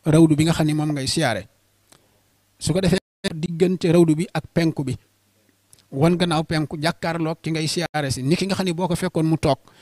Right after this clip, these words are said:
ni ngay jàkkaarloog moom, kon da ngay wër dem ci kanamam, jàkkaarloog moom. Boo jàkkaarloog moom, jàng li ngay jàng ci Alquran, hëddiyaal ko ko ba noppi. Dal ni ñokket jóg, jaar di wëraat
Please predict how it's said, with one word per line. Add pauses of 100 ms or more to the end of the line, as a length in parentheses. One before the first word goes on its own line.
(220)
ni
ngay
jàkkaarloog
moom, (120)
kon
da
ngay
wër
dem
ci
kanamam, (300)
jàkkaarloog
moom. (920)
Boo
jàkkaarloog
moom, (200)
jàng
li
ngay
jàng
ci
Alquran, (240)
hëddiyaal
ko
ko
ba
noppi. (920)
Dal
ni
ñokket
jóg, (560)
jaar
di
wëraat